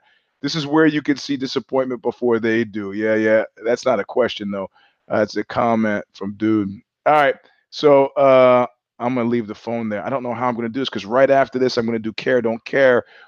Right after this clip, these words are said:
with me and V-Rod, Victor Rodriguez,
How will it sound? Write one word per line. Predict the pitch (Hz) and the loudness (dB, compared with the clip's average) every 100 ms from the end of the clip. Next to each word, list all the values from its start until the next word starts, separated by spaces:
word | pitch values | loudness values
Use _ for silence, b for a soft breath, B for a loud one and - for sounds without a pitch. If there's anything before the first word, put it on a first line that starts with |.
| b | b
with | 131 | 0
me | 135 151 175 | 2 4 6
and | 160 | 4
V-Rod, | 127 156 175 151 127 113 | 4 2 4 4 4 2
Victor | 110 143 139 | 0 -2 0
Rodriguez, | 135 131 127 135 131 127 127 | 2 2 2 -2 2 2 0